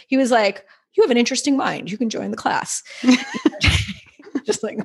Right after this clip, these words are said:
let me in. So it got me into the class I wanted to be in. So that was cool. But yeah, I mean, I just know that, like, personally, we've been so in the wellness world, in alternative health, been so focused on evolution for so long.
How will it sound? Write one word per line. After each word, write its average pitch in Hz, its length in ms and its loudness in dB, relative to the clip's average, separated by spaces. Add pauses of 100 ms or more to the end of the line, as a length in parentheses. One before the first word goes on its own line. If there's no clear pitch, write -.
let 190 200 -8
me 190 140 -8
in. 190 160 -10
So 190 100 -4
it 214 60 -2
got 254 160 4
me 254 80 2
into 214 180 2
the 196 100 -2
class 185 260 -2
I 185 40 -6
wanted 185 200 -8
to 185 80 -10
be 190 100 -10
in. 214 140 -10 (320)
So 330 100 0
that 330 160 6
was 349 140 4
cool. 208 320 0 (760)
But 349 180 0
yeah, 403 140 4
I 392 80 4
mean, 370 160 0
I 359 80 2
just 370 160 -4
know 403 140 -2
that, 415 100 0
like, 381 200 -4
personally, 294 920 -2
we've 247 420 -4
been 339 440 0
so 240 880 2 (460)
in 233 120 2
the 220 80 2
wellness 190 400 0
world, 185 520 0 (340)
in 208 120 2
alternative 196 580 0
health, 180 520 -2 (760)
been 254 100 6
so 302 160 4
focused 262 380 0
on 214 160 0
evolution 202 720 -2
for - 140 -10
so 185 260 4
long. 185 480 0